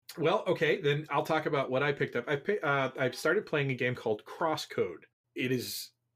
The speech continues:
an amazing little game. Uh, it is basically, the idea is it's a single player M M O. It's an R P G. It's a role playing game that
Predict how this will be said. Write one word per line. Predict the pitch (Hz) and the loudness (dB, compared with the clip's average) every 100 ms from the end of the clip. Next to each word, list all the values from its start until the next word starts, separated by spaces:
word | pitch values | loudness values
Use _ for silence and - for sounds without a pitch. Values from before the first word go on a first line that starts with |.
| _ | _
an | 135 123 | -2 -2
amazing | 117 117 117 139 190 131 139 135 147 | -2 -2 0 2 2 2 0 0 -4
little | 120 117 113 | -2 0 0
game. | 202 202 110 95 - - - - | 0 0 -2 -6 -18 -20 -14 -2
Uh, | 131 143 | -2 0
it | 127 | 0
is | 120 113 | 0 -4
basically, | - 156 208 254 247 226 | 0 2 2 0 2 2
the | 185 180 | 2 2
idea | 156 151 143 131 | 4 2 2 2
is | 131 123 117 113 110 - - _ _ _ _ _ _ _ _ - | 2 2 2 2 -2 -6 -10 _ _ _ _ _ _ _ _ -4
it's | 143 - | -2 2
a | 131 120 | 2 2
single | - - 185 220 | 0 0 2 0
player | - 160 147 143 - | 2 4 4 2 0
M | 135 127 | -2 0
M | 120 | 0
O. | 110 - _ _ | 0 -4 _ _
It's | - | -4
an | 117 | 0
R | 180 | 0
P | 214 254 | 2 0
G. | 147 107 | 0 0
It's | 143 | 0
a | 127 | 2
role | 127 - | 2 2
playing | 220 202 123 | 2 0 0
game | 101 95 143 _ _ - - _ | -2 -4 -10 _ _ -20 -20 _
that | 120 123 117 120 | -2 0 0 -2